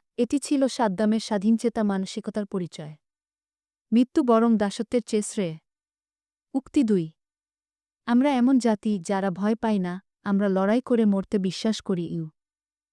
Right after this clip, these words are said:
উক্তি তিন, "একটি শক্তিশালী হৃদয় হাজারো অস্ত্রের চেয়ে বেশি কার্যকর।" গু উক্তি চার, "আমার জীবনের শেষ রক্তবিন্দু পর্যন্ত আমি ইরাকের স্বাধীনতা রক্ষা করব।"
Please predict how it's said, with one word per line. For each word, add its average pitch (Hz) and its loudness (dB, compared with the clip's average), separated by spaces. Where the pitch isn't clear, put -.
উক্তি 269 0
তিন, 220 4
"একটি 240 2
শক্তিশালী 294 0
হৃদয় 214 4
হাজারো 202 0
অস্ত্রের 233 0
চেয়ে 233 2
বেশি 196 -2
কার্যকর।" 185 -4
গু 165 -8
উক্তি 277 0
চার, 170 0
"আমার 247 6
জীবনের 226 4
শেষ 285 -2
রক্তবিন্দু 220 2
পর্যন্ত 202 0
আমি 196 0
ইরাকের 202 -2
স্বাধীনতা 208 -2
রক্ষা 196 -4
করব।" 180 -4